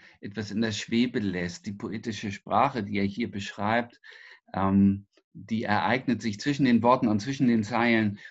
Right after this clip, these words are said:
Und in dem Moment, äh, wo wir in der Sprache die Dinge so anpacken, also, äh,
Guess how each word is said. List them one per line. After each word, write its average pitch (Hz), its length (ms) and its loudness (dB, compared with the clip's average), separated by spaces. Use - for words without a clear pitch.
Und 110 200 0
in 110 120 2
dem 123 180 4
Moment, 120 540 4
äh, 104 260 -4
wo 117 260 -4
wir 117 560 4
in 120 140 4
der 113 240 4
Sprache 110 640 0
die 104 180 -6
Dinge 120 340 2
so 110 440 0
anpacken, 139 840 -2
also, 113 560 0
äh, 104 380 2